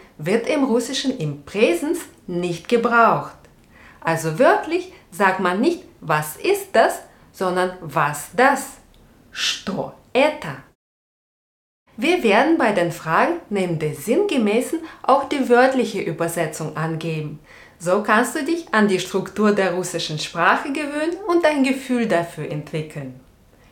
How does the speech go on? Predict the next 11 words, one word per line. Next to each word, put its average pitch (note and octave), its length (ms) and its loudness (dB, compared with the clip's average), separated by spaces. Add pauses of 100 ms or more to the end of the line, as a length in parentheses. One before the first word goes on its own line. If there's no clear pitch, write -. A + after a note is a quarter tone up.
(100)
Übrigens, F#3 480 -2 (420)
Frage D#3+ 680 0 (280)
heißt A3 340 2
auf F4 240 4
Russisch B3+ 420 -2 (200)
вопрос. G3+ 1000 2 (4000)
Вопрос. G3+ 680 -2 (1700)
Ich G#3+ 380 -2
habe F#3 340 2
eine D#3 280 0
Frage. G3 580 0